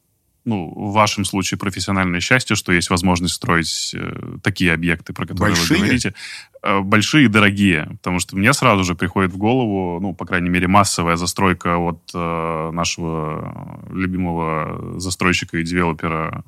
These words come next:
Speaker 1: из трёх букв в Москве. Но, что удивительно, э,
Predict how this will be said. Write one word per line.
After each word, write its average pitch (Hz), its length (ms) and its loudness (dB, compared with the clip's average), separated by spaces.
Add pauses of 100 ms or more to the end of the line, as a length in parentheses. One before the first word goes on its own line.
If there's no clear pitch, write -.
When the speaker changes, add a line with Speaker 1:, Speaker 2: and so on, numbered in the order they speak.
(640)
Speaker 1:
из 95 140 -6
трёх 90 180 0
букв 131 300 -2 (1400)
в - 40 -4
Москве. 90 400 -2 (800)
Но, 101 480 4 (340)
что 95 400 0
удивительно, 95 960 0 (320)
э, 80 240 -10